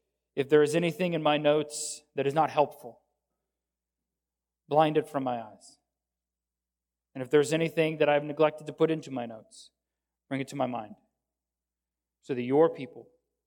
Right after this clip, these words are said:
will hear your words and be fed by you this morning.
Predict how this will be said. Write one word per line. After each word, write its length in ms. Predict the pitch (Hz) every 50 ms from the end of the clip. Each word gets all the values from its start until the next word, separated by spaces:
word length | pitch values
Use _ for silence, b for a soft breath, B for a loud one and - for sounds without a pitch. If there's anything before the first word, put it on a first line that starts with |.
| _
will 120 | _ 135 123
hear 160 | 131 131 123
your 240 | 120 131 135 139 139
words 560 | 123 127 113 107 98 - - - - - - _ _ _ _ _ _ _ _
and 80 | 123 117
be 80 | 120
fed 340 | - - - 139 139 139 139
by 120 | 135 135
you 280 | 131 123 120 120 113 113
this 180 | 120 120 - -
morning. 300 | 120 110 107 101 95